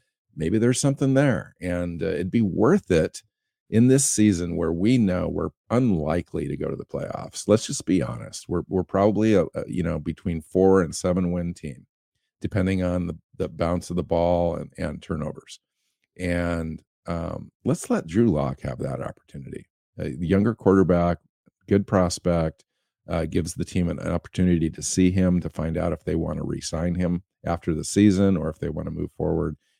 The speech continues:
in a completely different direction. We've always known this is gonna be the situation. We've spent the entire offseason talking about it. Here we are in the final game, and here is Geno Smith starting. Um, I understand Drew Lock's gonna take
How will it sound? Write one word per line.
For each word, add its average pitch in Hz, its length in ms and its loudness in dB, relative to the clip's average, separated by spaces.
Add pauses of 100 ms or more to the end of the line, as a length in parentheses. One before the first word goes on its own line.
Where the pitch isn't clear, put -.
(120)
in 80 60 -8
a 80 60 -6
completely 82 440 -6
different - 280 -12
direction. - 380 -12 (140)
We've 87 180 -4
always 104 360 4
known 90 260 2
this 85 160 -8
is 78 140 -10
gonna 82 180 -6
be 82 160 -4
the - 140 -12
situation. 78 800 -4 (280)
We've 73 100 -14
spent 90 220 -4
the 82 100 -4
entire 92 360 2
offseason 80 540 -4
talking 76 340 -6
about 76 260 -4
it. 82 140 -4 (340)
Here 101 140 4
we 101 140 8
are 87 320 2 (100)
in 82 120 -6
the 80 60 -2
final 85 340 -4
game, 80 440 -2 (720)
and 73 180 -4
here 78 340 0 (120)
is - 360 -6 (180)
Geno 80 240 -4
Smith - 300 -10
starting. 76 540 -4 (600)
Um, 78 540 -4 (180)
I 85 40 -2
understand 87 420 0
Drew 85 140 2
Lock's 82 320 0
gonna 80 160 -2
take 82 240 2